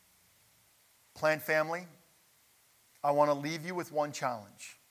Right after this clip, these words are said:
And here is my challenge to you. My Christmas challenge to you is to give God your yes,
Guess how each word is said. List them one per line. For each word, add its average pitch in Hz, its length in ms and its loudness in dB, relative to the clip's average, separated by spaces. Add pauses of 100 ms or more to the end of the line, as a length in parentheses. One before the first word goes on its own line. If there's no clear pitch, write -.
(880)
And 123 100 -14
here 139 240 -2
is 147 100 -4
my 165 140 0
challenge 147 500 -6
to 147 120 -18
you. 117 160 -14 (1500)
My 123 100 2
Christmas 185 440 -4
challenge 202 440 2
to 226 100 -8
you 127 380 -6 (680)
is 147 120 -10
to 156 80 -6
give 143 360 -6
God 147 260 6
your 160 80 -8
yes, - 560 -10